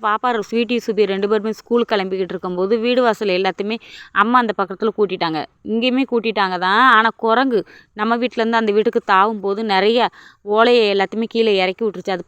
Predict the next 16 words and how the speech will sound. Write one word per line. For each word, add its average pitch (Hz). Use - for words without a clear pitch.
பார்க்கறதுக்கே 214
அசிங்கமா 214
இருந்ததுனால 190
சின்ன 214
பாப்பா 226
நான் 220
குளிக்க 262
போறதுக்கு 214
முன்னாடி 208
அதை 202
எல்லாத்தையுமே 214
கிளீன் 226
பண்ணி 214
விட்டுட்டு 185
போறேன்னு 185
சொல்லிட்டு 190